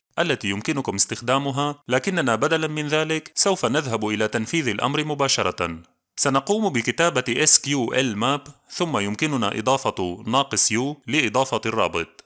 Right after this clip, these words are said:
فقط قوموا بنسخ الرابط، ثم اضغطوا فراغ واكتبوا ناقص ناقص دي بي إس. هذا الأمر سيحاول الحصول على قائمة بقواعد البيانات التي تختبئ خلف الموقع هذا.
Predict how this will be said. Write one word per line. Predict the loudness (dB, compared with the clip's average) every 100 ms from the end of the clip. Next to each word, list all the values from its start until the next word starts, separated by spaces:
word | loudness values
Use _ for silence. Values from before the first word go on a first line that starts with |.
| _
فقط | -4 -2 0 -2
قوموا | -2 -2 -2
بنسخ | 0 2 2
الرابط، | 2 0 0 0 -4 -8 _ _ _
ثم | -4 -2
اضغطوا | 0 0 -2 -2
فراغ | 0 2 2 0 -4 -4
واكتبوا | -2 -2 -4 -4 -4 -4 _
ناقص | 0 0 2 4 4
ناقص | 2 0 2 4 2
دي | 0 -4 -2
بي | -2 -2 0 2
إس. | 4 2 0 -8 _ _ -8
هذا | -2 0 0
الأمر | 2 0 0 -8 _
سيحاول | 0 2 2 2 2 2 0
الحصول | -2 -4 -2 2
على | 4 4
قائمة | 2 2 0 0 0 0 -2 -2
بقواعد | 0 2 6 6 4
البيانات | -2 0 2 2 2 0 -2 -2
التي | 0 0 -2
تختبئ | -6 -4 -2 -2 -2
خلف | -2 -2 -2
الموقع | -2 -2 0 0
هذا. | 0 -2 -4 -8